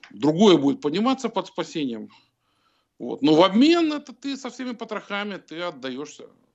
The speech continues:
вот туда. Без прав, я подчеркиваю, без прав, потому что никакими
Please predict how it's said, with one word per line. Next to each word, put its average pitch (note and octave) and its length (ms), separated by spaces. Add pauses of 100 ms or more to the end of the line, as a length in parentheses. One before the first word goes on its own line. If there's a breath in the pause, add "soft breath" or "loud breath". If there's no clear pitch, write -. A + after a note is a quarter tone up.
(160)
вот G#3 120 (240)
туда. A3+ 380 (600 soft breath)
Без C4+ 280
прав, D#3+ 400 (320)
я C#3 120
подчеркиваю, A#2+ 560
без C#3+ 200
прав, A#3 360
потому D#3 260
что - 140
никакими G#3+ 760